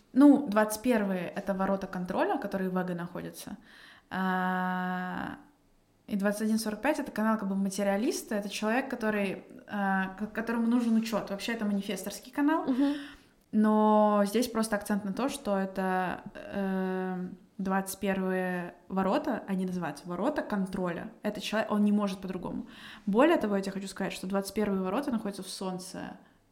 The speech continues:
Speaker 1: а, дизайна. То есть, э, это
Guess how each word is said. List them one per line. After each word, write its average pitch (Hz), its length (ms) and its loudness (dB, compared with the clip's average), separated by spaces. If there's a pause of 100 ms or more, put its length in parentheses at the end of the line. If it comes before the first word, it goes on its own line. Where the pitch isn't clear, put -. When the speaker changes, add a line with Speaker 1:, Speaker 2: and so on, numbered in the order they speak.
Speaker 1:
а, 180 480 -8
дизайна. 202 640 -2 (840)
То 202 100 2
есть, 190 240 -4 (180)
э, 190 720 2 (200)
это 196 640 0